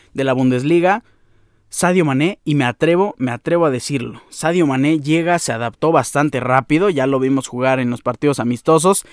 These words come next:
Vaya, si llegas de la Premier League, que es un fútbol sumamente técnico, y llegas a una liga que se considera inferior, claro que te vas a adaptar rápido y claro que vas a hacer las cosas bien. Ahora, se va Lewandowski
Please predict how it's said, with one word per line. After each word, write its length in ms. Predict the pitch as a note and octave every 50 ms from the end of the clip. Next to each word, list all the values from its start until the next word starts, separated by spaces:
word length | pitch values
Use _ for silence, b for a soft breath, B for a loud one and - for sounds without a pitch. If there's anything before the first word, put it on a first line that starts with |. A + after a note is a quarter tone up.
| b b b b
Vaya, 180 | - D#3 F3 F3+
si 140 | E3 - F#3
llegas 320 | F3 A3+ A3 B3+ B3+ G#3+
de 80 | G3+ F#3+
la 160 | E3+ D#3+ D3+
Premier 380 | - - F3 F#3+ F#3+ G3 F3 D#3+
League, 240 | D#3 D#3 E3 E3
que 160 | - E3 D#3+ D#3+
es 120 | D3+ -
un 120 | E3 D#3+
fútbol 420 | - E3 D3+ C#3+ D3 D#3+ E3 E3 D#3 b b b
sumamente 540 | b - - G3 G#3 G3+ F#3 F#3 F3 E3 E3
técnico, 420 | C#3+ D3 E3+ E3+ E3 D3 D3 D#3 D3+
y 60 | D3
llegas 340 | D#3 D#3+ D3+ D#3+ D3+ D3 -
a 80 | D3 D3+
una 180 | D3+ D3+ D3
liga 240 | D3 D3+ D3 D3+ C#3
que 120 | - -
se 140 | B2 C3 C3
considera 440 | - B2+ B2 - C#3 C3 C#3 C#3+ D3+
inferior, 520 | D3+ C#3+ - C3+ C3 C3+ C#3+ D3+ E3+ E3+ - _
claro 380 | - E3+ F3 F#3 G3 G3 F#3 D3
que 100 | - C3
te 140 | A#2+ C3
vas 160 | B2+ C3+ C3 D3+
a 60 | C3+
adaptar 360 | B2 A#2+ - _ C3+ C3 C#3
rápido 320 | C#3 C#3 C3+ - D3 C#3+
y 80 | C#3 C#3
claro 380 | - - D#3+ D#3 D3+ D3+ D3+ -
que 80 | C#3
vas 120 | B2+ C3 C3
a 40 |
hacer 180 | B2+ B2 C3+ B2
las 140 | B2 A#2+ -
cosas 260 | - B2+ B2 A#2+ A#2+
bien. 160 | C3 D3 D#3+ -
Ahora, 300 | B2+ C3 C3+ C3 A#2+ A2+
se 140 | - C3
va 80 | C3 C#3
Lewandowski 760 | D3+ C#3+ B2+ A#2+ A#2+ B2 C3 C#3 C3+ - - - A#2 -